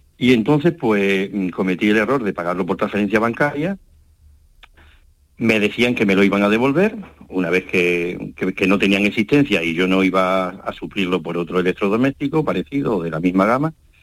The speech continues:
Y así llevo desde entonces un año. He recurrido a la Asociación de Consumidores de Granada, a facua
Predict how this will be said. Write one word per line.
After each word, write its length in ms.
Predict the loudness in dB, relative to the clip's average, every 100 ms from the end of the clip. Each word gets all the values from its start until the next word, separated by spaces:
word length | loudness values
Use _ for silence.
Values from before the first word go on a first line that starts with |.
| -20 _ _ -20 -6
Y 640 | 2 6 6 4 4 4 2
así 220 | 0 -2
llevo 200 | 0 -2
desde 200 | -4 -4
entonces 360 | -6 -6 -4 -4
un 140 | -2
año. 380 | 0 -2 -4 -8 -20 -20 -6
He 100 | -2
recurrido 720 | 2 2 2 2 4 4 4
a 60 | 2
la 80 | 0
Asociación 500 | -2 -6 -6 -4 -2
de 100 | -2
Consumidores 600 | -2 -2 -2 0 0 0
de 100 | 0
Granada, 440 | 0 0 0 0
a 180 | -2 -6
facua 500 | -6 -8 -6 -8